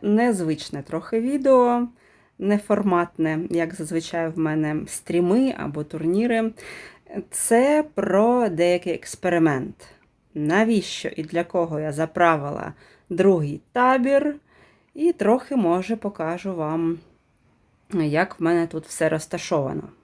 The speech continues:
Може, вам буде цікаво комусь. Для початку покажу, для кого я цей табір заправила.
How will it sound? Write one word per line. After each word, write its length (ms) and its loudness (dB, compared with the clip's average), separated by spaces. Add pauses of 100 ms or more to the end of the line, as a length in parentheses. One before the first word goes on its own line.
(520)
Може, 240 -6
вам 160 -2
буде 180 0
цікаво 560 -6
комусь. 480 -4 (1700)
Для 320 2
початку 680 0
покажу, 540 0
для 220 4
кого 480 4
я 200 -8 (100)
цей 220 -12
табір 560 -2 (760)
заправила. 840 -2